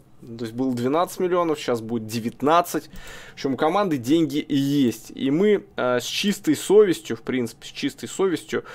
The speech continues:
можем уйти в отставку. Потому что, ну, все.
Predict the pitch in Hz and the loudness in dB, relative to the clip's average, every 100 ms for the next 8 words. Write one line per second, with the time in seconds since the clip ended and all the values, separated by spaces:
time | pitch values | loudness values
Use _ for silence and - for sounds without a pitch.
0 | - - - 147 214 202 - - 117 - | -18 -12 -2 6 6 6 0 -2 -4 -2
1 | 131 131 - 123 127 123 - - 120 98 | -2 -2 0 2 4 2 0 0 2 2
2 | - - 113 107 147 - 139 139 135 123 | -4 -10 -4 -2 -2 -2 0 2 2 0
3 | - - - 110 147 190 - - - 147 | -14 -20 -8 -4 -2 -2 -4 -8 0 4
4 | 156 104 | 4 0